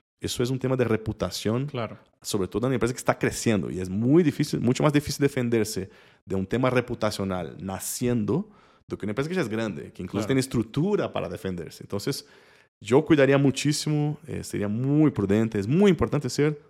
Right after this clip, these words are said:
Speaker 1: transparente. Incluso es el primer filtro para atraer a un buen talento.
Speaker 2: De
Speaker 1: Ser
Speaker 2: acuerdo.
Speaker 1: transparente, porque vas a tener una persona muy tranquila de lo que se le dijo,
Speaker 2: De
Speaker 1: muy
Speaker 2: acuerdo.
Speaker 1: clara de lo que va a enf-,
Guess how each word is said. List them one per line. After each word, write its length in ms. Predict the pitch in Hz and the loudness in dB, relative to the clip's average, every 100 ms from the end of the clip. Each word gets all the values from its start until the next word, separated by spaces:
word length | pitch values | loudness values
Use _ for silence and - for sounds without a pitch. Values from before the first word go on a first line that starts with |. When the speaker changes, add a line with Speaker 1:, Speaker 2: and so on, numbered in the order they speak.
| _ | _
Speaker 1:
transparente. 580 | 117 113 98 95 85 - | -2 -2 -2 -2 -4 -4
Incluso 480 | 104 107 147 160 170 - - _ | -4 2 2 2 -2 -8 -20 _
es 220 | - 131 143 | 2 2 4
el 80 | |
primer 500 | 143 135 127 147 214 | 0 2 4 4 2
filtro 480 | 208 - 202 - 226 | 2 0 -4 -2 -6
para 200 | - 120 | 0 0
atraer 520 | 117 104 101 180 220 - _ | 2 2 4 2 0 -10 _
a 60 | 113 | -4
un 160 | 110 | -2
buen 220 | 107 107 - | 2 2 2
talento. 400 | 95 85 - - | -4 -8 -14 -20
Speaker 2:
De 60 | - | -12
Speaker 1:
Ser 80 | 131 | -2
Speaker 2:
acuerdo. 180 | 113 139 | 2 2
Speaker 1:
transparente, 600 | 143 - 113 147 160 185 - _ _ | 2 0 0 0 -2 -8 -10 _ _
porque 220 | 120 135 | -4 0
vas 160 | 131 | 0
a 40 | 139 | 2
tener 140 | - | 0
una 100 | 135 | -2
persona 320 | 123 107 131 | -2 -4 -4
muy 200 | 123 123 | -2 -4
tranquila 480 | 123 127 104 - 120 | -4 -4 -4 -4 -2
de 40 | 120 | -2
lo 40 | |
que 80 | 110 | -4
se 100 | - | -4
le 120 | 92 | -4
dijo, 360 | 92 123 - 135 - - - | -4 -4 -4 -10 -10 -20 -14
Speaker 2:
De 120 | - 120 | -4 0
Speaker 1:
muy 240 | 127 131 | 2 2
Speaker 2:
acuerdo. 140 | 107 - | 0 -6
Speaker 1:
clara 440 | 127 123 143 160 147 | 2 6 6 6 2
de 60 | |
lo 100 | 113 | -2
que 120 | - | -6
va 140 | 98 101 | -4 -4
a 40 | |
enf-, 140 | 104 | -4